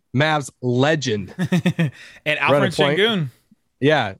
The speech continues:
Speaker 1: Şengün versus, uh, Rudy Gobert should
Speaker 2: That's a
Speaker 1: be
Speaker 2: good, that's a good one.
Speaker 1: That should be a, a lot of fun in that. Um, but yeah, what you, I mean, I, I think you start looking across the board.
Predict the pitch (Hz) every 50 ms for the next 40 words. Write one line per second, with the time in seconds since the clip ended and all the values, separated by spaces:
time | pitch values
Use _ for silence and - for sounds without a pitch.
0 | _ - - - 196 220 240 220 226 226 220 208 165 170 180 180 170 - 175 160
1 | 143 123 - - - 139 131 127 127 131 151 165 165 139 135 123 110 123 131 139
2 | 131 110 92 - - - - 143 123 117 123 120 113 165 160 143 135 - 143 131
3 | 127 127 117 117 107 104 98 98 - _ _ _ _ _ _ - 120 131 - -
4 | 151 135 131 123 113 - 107 110 110 113 110 107 98 - - 113 104 104 101 98
5 | 95 95 92 - - - _ - 110 101 98 98 95 - - _ - - - -
6 | _ _ 254 302 190 - - - _ _ _ _ _ _ _ - 175 196 185 135
7 | 104 131 151 202 - - 190 151 160 170 156 143 127 120 - - _ _ _ _
8 | _ - 147 143 135 - 135 147 139 190 185 151 - 160 156 135 - 190 175 160
9 | 165 165 - 165 147 123 - 160 156 156 - - 135 113 120 139 151 143 139 127
10 | 117